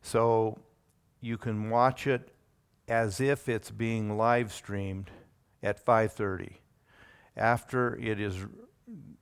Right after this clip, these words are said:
on at five thirty, then it will be posted on the website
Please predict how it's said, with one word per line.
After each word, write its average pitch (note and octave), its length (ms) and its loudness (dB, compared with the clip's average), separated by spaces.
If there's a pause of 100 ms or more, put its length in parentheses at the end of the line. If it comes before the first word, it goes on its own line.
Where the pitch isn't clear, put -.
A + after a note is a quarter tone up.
(200)
on A2+ 600 4
at G#2 220 -4
five G#2 380 0
thirty, A2 540 0 (800)
then B2+ 440 2
it A#2+ 260 0
will A2 200 -4
be G#2 240 -4
posted A#2 920 0
on G#2+ 500 2 (480)
the G#2+ 160 -2
website A#2 760 4